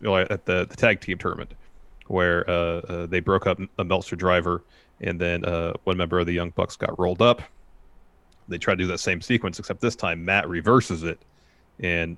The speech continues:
and he pins, uh, uh, uh, Mark Quinn, I believe. Sorry, Cassidy,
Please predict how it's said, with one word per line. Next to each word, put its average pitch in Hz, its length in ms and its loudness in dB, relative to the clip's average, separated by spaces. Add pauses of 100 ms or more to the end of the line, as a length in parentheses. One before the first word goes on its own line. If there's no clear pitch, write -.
(120)
and 87 80 -6
he 120 220 2
pins, 87 580 0 (480)
uh, - 40 -2
uh, 87 840 0
uh, - 460 -10
Mark 95 240 0
Quinn, 110 240 6
I 90 80 6
believe. 82 420 -2 (280)
Sorry, 104 320 6 (920)
Cassidy, 120 460 2